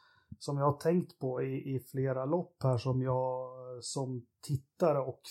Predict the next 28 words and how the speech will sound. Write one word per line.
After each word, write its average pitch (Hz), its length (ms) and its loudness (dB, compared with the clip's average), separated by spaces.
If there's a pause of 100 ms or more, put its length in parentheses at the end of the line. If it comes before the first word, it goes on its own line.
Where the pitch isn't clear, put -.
(140)
fan, 135 420 2
eh, 127 600 -2
inte 123 260 0
är 127 180 0
någon 131 140 -2
fan 156 420 0
av. 117 200 -8
Jag 131 140 -4
tänkte 135 240 -6
vi 131 80 0
bränner 135 300 -2
av 156 240 0
dem. 123 160 -4
Men, 147 180 4 (600)
eh, 139 280 2
jag 156 160 4
börjar 170 300 10
så 147 140 4
här. 143 120 4
Lewis 165 360 4
Hamilton, 156 500 2
han 131 180 0
tar 135 180 -2
sin 127 260 -6
hundraförsta 135 760 0
seger. 147 500 -2 (100)
Han, 131 420 -2
eh, 127 300 -2